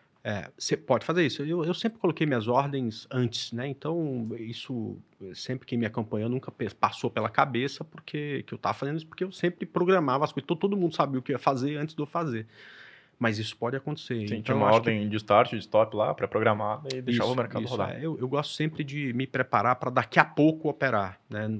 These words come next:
Speaker 1: Porque aí dá tempo de eu falar assim, "Porra, isso aí não, não tá tão legal", de, é, de "Ficou feio, não respeita a minha estratégia", essa coisa de, "Agora, vou entrar agora" e tal, eu nunca gostei.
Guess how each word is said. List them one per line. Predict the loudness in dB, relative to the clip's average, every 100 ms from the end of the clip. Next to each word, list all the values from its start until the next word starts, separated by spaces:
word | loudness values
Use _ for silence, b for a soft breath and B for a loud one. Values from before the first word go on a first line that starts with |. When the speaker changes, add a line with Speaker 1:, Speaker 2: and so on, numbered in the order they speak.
| -8 -16
Speaker 1:
Porque | -12 -6
aí | -4 -4
dá | -2 -4
tempo | -4 -8 -6
de | -6
eu |
falar | -2 -2 -2
assim, | -6 -8 -6 -6 -6
"Porra, | -6 -6 -6
isso | -10 -10 -8
aí | -8 -8
não, | -8
não | -8 -6 -8 -6
tá | -6
tão | -4 -4
legal", | -4 -2 0 2 2 2 0 -4
de, | -8 -8 -10 -12 -16 b b b b b b
é, | -12 -12 -10 -10
de | -8
"Ficou | -4 -2
feio, | -2 2 2 2
não | -2
respeita | -4 -6 -4 -4
a |
minha | -6
estratégia", | -6 -6 -2 0 0 -2
essa | -8 -8
coisa | -6 -4
de, | -4
"Agora, | -2 0 0
vou | 0
entrar | 0
agora" | 0 6 6 6 2
e |
tal, | 0 -2
eu | -2
nunca | -6 -8 -6 -6
gostei. | -8 -8 -8 -8 -10